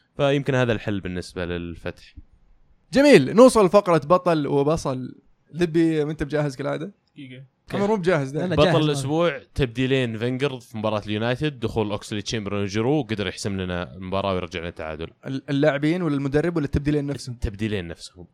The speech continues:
Speaker 4: هذه جديدة هذه، ها؟ أول
Speaker 1: إيه.
Speaker 4: مرة
Speaker 2: مو،
Speaker 4: بطل.
Speaker 2: مو بشخص
Speaker 4: إيه.
Speaker 2: فعل اللي
Speaker 4: إيه،
Speaker 2: ياخذ
Speaker 4: إيه.
Speaker 2: البطولة.
Speaker 1: <laughs> إحنا، إحنا تناقشنا إنك تقدر تعطيها أي شيء
Speaker 4: إيه،
Speaker 1: ولا
Speaker 4: صح، حق، صح.
Speaker 1: إيه. ف-
Speaker 2: بس أول مرة يعني،
Speaker 4: إيه.
Speaker 2: تحسب لي.
Speaker 1: أوكي.
Speaker 2: <laughs> البصل طيب.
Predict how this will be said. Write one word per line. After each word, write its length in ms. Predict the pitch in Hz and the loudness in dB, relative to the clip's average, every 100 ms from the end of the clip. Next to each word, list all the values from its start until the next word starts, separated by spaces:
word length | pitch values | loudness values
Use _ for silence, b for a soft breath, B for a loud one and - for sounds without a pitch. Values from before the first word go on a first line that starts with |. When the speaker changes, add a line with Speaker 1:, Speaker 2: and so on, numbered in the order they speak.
| _ | _
Speaker 4:
هذه 200 | 107 131 127 | -10 -10 -8
جديدة 360 | 135 156 110 | -2 -2 -2
هذه، 220 | 101 101 151 | -8 -10 -10
ها؟ 40 | |
أول 180 | 120 151 | -6 -4
Speaker 1:
إيه. 60 | |
Speaker 4:
مرة 280 | 156 147 135 | -4 -4 -6
Speaker 2:
مو، 240 | 135 143 190 | -6 2 4
Speaker 4:
بطل. 160 | 190 | 8
Speaker 2:
مو 60 | 226 | 8
بشخص 360 | - 208 196 147 | 8 4 4 -2
Speaker 4:
إيه. 300 | 135 190 175 | -2 2 4
Speaker 2:
فعل 100 | 139 | 2
اللي 160 | 131 | 0
Speaker 4:
إيه، 140 | 151 170 | 2 4
Speaker 2:
ياخذ 160 | 165 | 4
Speaker 4:
إيه. 100 | 165 | 2
Speaker 2:
البطولة. 400 | 147 160 180 180 | 2 2 2 6
Speaker 1:
<laughs> 240 | - - - | 6 6 4
إحنا، 260 | 180 170 | 6 4
إحنا 140 | 175 170 | 4 2
تناقشنا 460 | 160 170 175 175 | 2 0 -2 0
إنك 100 | 156 | 0
تقدر 180 | 156 147 | -2 -4
تعطيها 360 | 147 139 135 131 | -4 -4 -4 -2
أي 160 | 139 | -2
شيء 100 | 160 | 2
Speaker 4:
إيه، 100 | 220 | 4
Speaker 1:
ولا 140 | 220 202 | 4 2
Speaker 4:
صح، 160 | 220 | 0
حق، 280 | - 220 180 | -2 -2 0
صح. 120 | - | -2
Speaker 1:
إيه. 280 | - 170 165 - | -4 -6 -12 -12
ف- 40 | - | -6
Speaker 2:
بس 240 | 175 208 | -4 4
أول 180 | 247 247 | 6 8
مرة 240 | 233 147 | 6 2
يعني، 200 | 117 165 | -2 -6
Speaker 4:
إيه. 140 | 156 113 | -6 -6
Speaker 2:
تحسب 360 | 175 - 170 | -6 -2 -4
لي. 60 | 113 - | -4 -12
Speaker 1:
أوكي. 220 | - - - - 220 | -12 -16 -4 2 2
Speaker 2:
<laughs> 400 | 190 180 269 285 | 2 -4 -6 -6
البصل 380 | 170 196 185 160 | 2 2 4 0
طيب. 240 | 143 143 | -2 -6